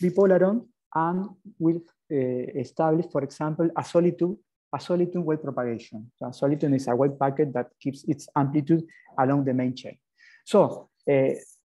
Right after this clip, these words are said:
in order to get a polymer being conductive, you need to remove charge or add charge to your system. So this is the reason why it is important to perform D F T calculation or electronic starter calculation to understand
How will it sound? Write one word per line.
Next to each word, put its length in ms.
in 160
order 200
to 460
get 180
a 80
polymer 580
being 380
conductive, 640
you 200
need 300
to 260
remove 340
charge 480
or 340
add 260
charge 280
to 200
your 200
system. 480
So 420
this 180
is 120
the 120
reason 400
why 240
it 200
is 140
important 520
to 80
perform 600
D 140
F 120
T 160
calculation 840
or 340
electronic 520
starter 360
calculation 680
to 120
understand 680